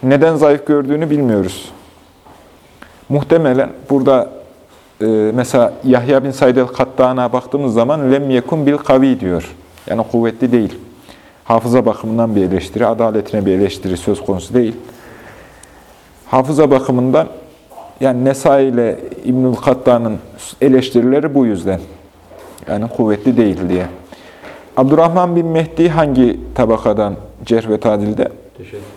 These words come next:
Speaker 1: O da mı müteşeddit?
Speaker 2: Değil.
Speaker 1: İbnül Mehdi,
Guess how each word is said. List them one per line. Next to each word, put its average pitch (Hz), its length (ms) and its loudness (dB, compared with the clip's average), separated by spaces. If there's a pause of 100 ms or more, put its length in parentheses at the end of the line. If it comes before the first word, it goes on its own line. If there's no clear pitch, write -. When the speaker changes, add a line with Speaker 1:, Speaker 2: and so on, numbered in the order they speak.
(840)
Speaker 1:
O 113 80 -4
da 156 100 2
mı 151 80 -4
müteşeddit? - 640 -8
Speaker 2:
Değil. 110 120 -18 (1900)
Speaker 1:
İbnül 131 240 -2
Mehdi, 143 680 -2